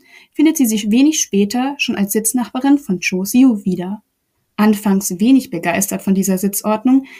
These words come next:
ist es nur gut, dass Ding Xian in Kongsha Di bald eine Freundin an ihrer neuen Schule findet. Und auch ihre Mitschülerin Yu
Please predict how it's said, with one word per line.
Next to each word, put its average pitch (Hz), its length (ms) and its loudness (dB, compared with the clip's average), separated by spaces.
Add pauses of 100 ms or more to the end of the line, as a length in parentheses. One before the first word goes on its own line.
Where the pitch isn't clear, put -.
(140)
ist 302 160 -2
es - 160 0
nur 285 120 4
gut, 269 360 0
dass 202 160 -2
Ding 208 140 2
Xian 202 400 4
in 180 260 -2
Kongsha 196 400 0
Di 240 420 4 (240)
bald 226 300 -2
eine 311 140 4
Freundin 214 420 2
an 202 80 -2
ihrer 185 240 0
neuen 202 260 4
Schule 214 320 2
findet. 180 600 -4 (680)
Und 254 300 0
auch 202 480 -2
ihre 214 240 2
Mitschülerin 226 880 2 (460)
Yu 196 460 2